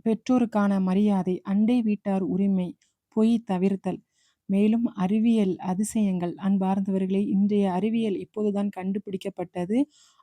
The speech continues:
ஆனால் குர்ஆன் ஆயிரத்தி நான்கு, நானூறு வருடங்களுக்கு முன்னதாகவே கூறிவிட்டது. வானம் விரிவடைகிறது,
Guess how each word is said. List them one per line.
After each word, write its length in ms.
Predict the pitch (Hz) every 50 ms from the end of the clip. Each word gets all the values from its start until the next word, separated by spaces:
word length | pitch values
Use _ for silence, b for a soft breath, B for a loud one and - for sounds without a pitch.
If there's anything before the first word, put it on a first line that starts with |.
| b -
ஆனால் 400 | 214 196 196 196 196 190 185 190 190
குர்ஆன் 460 | - 214 208 196 196 190 196 208 208
ஆயிரத்தி 540 | - 208 196 190 214 233 240 247 233 240 220
நான்கு, 380 | 214 202 196 196 196 202 196 -
நானூறு 520 | 190 190 196 202 208 208 202 196 185 180
வருடங்களுக்கு 580 | 185 185 190 214 233 226 226 220 202 - 202 190
முன்னதாகவே 760 | 185 180 185 190 196 196 190 185 180 175 180 185 175 202 220 -
கூறிவிட்டது. 640 | - 202 202 202 185 185 185 - 185 180 180 185 - _ b b b b b b b
வானம் 520 | 185 190 196 196 208 220 226 214 202 190 185
விரிவடைகிறது, 840 | 190 214 226 226 220 208 202 190 202 185 180 175 170 185 190 196